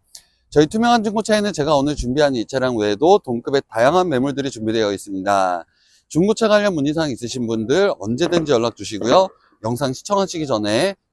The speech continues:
구독, 좋아요, 알림 설정 부탁드리겠습니다. 제가 오늘 준비한 차량 스펙부터 간단하게 설명드리겠습니다. 현대 아슬란 지삼백 모던 모델로 준비를 했고요. 이천십칠년형 십칠 년 일월에 최초 출고한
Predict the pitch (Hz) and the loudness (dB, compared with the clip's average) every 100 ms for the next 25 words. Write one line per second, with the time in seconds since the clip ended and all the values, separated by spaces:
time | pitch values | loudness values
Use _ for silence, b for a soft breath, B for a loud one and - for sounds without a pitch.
0 | - 143 196 196 - 131 127 123 92 104 | -6 2 4 4 4 4 6 4 0 -2
1 | 180 202 190 175 170 113 123 - 107 110 | 0 -2 -4 -2 -4 -6 -14 -12 -6 -6
2 | - 101 95 95 98 180 180 175 170 190 | -6 -10 -6 -4 4 4 4 2 2 6
3 | 214 208 208 208 - 254 233 240 - 156 | 4 4 0 0 -2 -6 0 0 2 2
4 | 185 226 220 208 214 208 190 135 147 160 | 4 4 4 0 0 0 0 -2 -2 -2
5 | 139 120 110 113 107 95 85 - _ _ | -2 -2 4 4 6 2 0 -8 _ _
6 | _ - 233 226 214 110 113 185 175 135 | _ -2 2 6 6 4 0 0 4 6
7 | 139 214 226 - 151 185 190 185 131 101 | 6 4 0 0 0 2 0 0 -2 -2
8 | 131 208 208 180 185 165 123 110 113 101 | 2 2 2 0 0 -2 -4 0 0 0
9 | 165 196 165 b b b - 170 214 202 | 2 2 2 b b b -6 -2 0 0
10 | 240 - 254 247 226 180 160 208 - - | -2 -4 -2 0 2 2 2 2 0 -6
11 | - 196 196 143 110 180 208 190 180 175 | -8 0 0 2 2 4 4 2 -2 -4
12 | - 143 113 113 127 196 | -2 -4 4 8 8 6